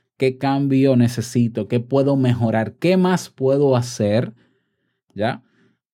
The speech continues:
Para despertar la atención en las personas. Este año yo quiero dedicarme a producir menos cursos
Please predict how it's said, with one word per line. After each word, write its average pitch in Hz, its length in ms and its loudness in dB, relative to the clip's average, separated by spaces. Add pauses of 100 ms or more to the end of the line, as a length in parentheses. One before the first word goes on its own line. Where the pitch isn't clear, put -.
(100)
Para 139 600 0
despertar 120 720 -2
la 135 100 0
atención 120 420 -2
en 113 100 -4
las 110 120 -4
personas. 101 500 -6
Este 135 180 -2
año 214 200 2
yo 165 200 2
quiero 175 240 2
dedicarme 165 840 0
a 127 200 -4
producir 131 440 2
menos 165 440 0
cursos - 640 -4